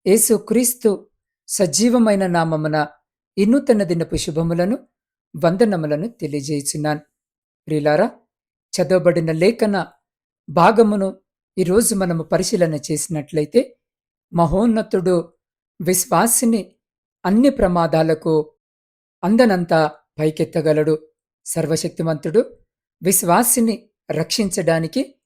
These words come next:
సంపూర్ణ సామర్థ్యత గలవాడు. నీవు మహోన్నతుని చాటున నివసిస్తే,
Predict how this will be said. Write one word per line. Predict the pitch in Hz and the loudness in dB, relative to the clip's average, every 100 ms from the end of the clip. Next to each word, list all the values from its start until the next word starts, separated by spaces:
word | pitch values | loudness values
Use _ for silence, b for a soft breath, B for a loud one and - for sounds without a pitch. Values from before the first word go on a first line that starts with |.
| _ _ _ _ | _ _ _ _
సంపూర్ణ | - 202 240 254 214 190 | -4 -2 2 4 4 4
సామర్థ్యత | 233 175 165 185 180 165 - | 0 0 0 0 -2 -6 -4
గలవాడు. | 185 147 139 147 143 151 _ _ _ _ _ _ 170 | 0 0 0 0 -2 -6 _ _ _ _ _ _ -2
నీవు | 202 180 | 0 0
మహోన్నతుని | 156 156 208 240 233 233 196 180 170 | -2 0 2 2 2 -2 -6 -2 0
చాటున | 156 160 160 151 _ _ 156 | 0 -2 -4 -6 _ _ -10
నివసిస్తే, | 147 156 180 - - 269 - | -4 -4 -4 -4 0 0 0